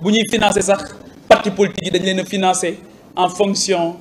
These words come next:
ci, ci, ci seen représentativité au niveau de l'Assemblée nationale. Assemblée nationale kon kenn waru ko caaxaane, kenn waru ko fooye,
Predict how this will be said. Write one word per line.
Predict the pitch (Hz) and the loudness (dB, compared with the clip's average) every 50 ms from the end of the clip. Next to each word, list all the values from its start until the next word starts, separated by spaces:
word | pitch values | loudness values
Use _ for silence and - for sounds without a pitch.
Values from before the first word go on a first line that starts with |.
| - - - - - - - - | -20 -20 -20 -20 -20 -20 -18 -8
ci, | - 202 190 185 - - 151 | -4 -2 -2 -2 -4 -6 -10
ci, | - 185 185 180 143 - | -8 -8 -8 -8 -10 -10
ci | - 185 185 175 | -10 -10 -6 0
seen | - 202 190 180 175 | 2 2 2 4 2
représentativité | 185 180 180 185 170 175 175 170 180 175 175 175 165 160 156 175 | -2 -2 -2 -2 0 0 0 0 0 0 -2 -2 -8 -8 -6 -4
au | 151 165 | -2 -2
niveau | 165 160 160 160 160 | -2 -2 -2 -4 -2
de | 156 | 0
l'Assemblée | 151 147 139 - 156 147 143 - 143 160 165 160 - 170 160 160 151 143 | 0 0 -2 -4 -6 -8 -8 -6 -4 -4 -2 -2 -2 -4 -2 -2 -2 -2
nationale. | - 135 131 - 151 131 131 - - - - - - - - - - _ _ _ - - _ _ _ _ _ | -2 -4 -6 -6 -6 -6 -6 -8 -12 -14 -20 -20 -20 -20 -20 -20 -20 _ _ _ -20 -20 _ _ _ _ _
Assemblée | - 170 - 185 190 185 190 180 | -6 -2 0 0 0 0 0 0
nationale | 185 180 180 190 175 170 165 160 | -2 -2 -2 -2 0 0 0 0
kon | - 175 - | -2 -4 -4
kenn | - 190 180 | -4 -4 -2
waru | 190 185 175 | -2 -2 0
ko | 180 175 | -2 -2
caaxaane, | 170 - 175 151 - - 151 147 143 131 - - - - - - - | 0 2 2 2 2 0 -2 -4 -4 -8 -14 -18 -20 -20 -20 -6 0
kenn | - 202 196 190 | 2 2 4 6
waru | 190 185 180 175 | 4 4 4 2
ko | - 175 | 0 0
fooye, | 160 - - 185 165 143 | -2 0 4 4 4 4